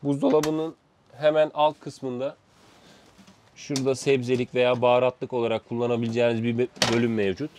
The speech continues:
Dediğimiz gibi bu karavan dört kişilik bir karavan. İki kişi burada, iki kişi U oturma grubunun orada rahatlıkla yatabiliyor.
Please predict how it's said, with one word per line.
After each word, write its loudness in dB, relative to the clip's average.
Dediğimiz 0
gibi -2
bu -4
karavan 4
dört 2
kişilik -10
bir -10
karavan. -2
İki -2
kişi -2
burada, 2
iki -8
kişi -4
U 4
oturma 2
grubunun -2
orada -2
rahatlıkla -2
yatabiliyor. -2